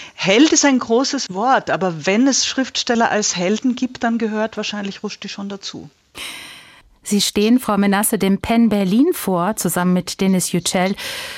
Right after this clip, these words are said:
Speaker 2: dem Penn Berlin, der sich im Juni vom Penn Deutschland abgespalten und neu gegründet hat.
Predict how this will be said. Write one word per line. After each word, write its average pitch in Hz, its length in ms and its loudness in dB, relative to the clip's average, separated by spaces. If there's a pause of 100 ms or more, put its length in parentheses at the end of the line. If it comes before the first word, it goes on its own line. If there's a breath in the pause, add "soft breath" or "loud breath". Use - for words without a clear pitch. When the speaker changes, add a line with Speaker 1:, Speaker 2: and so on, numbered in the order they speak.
(160 loud breath)
Speaker 2:
dem 202 140 2
Penn 196 300 2
Berlin, 190 300 2
der 185 120 2
sich 185 220 -2
im 180 100 4
Juni 214 400 4
vom 180 300 0
Penn 190 240 2
Deutschland 170 440 -2
abgespalten 185 640 -2
und 170 120 4
neu 180 180 2
gegründet 185 560 0
hat. 185 220 -4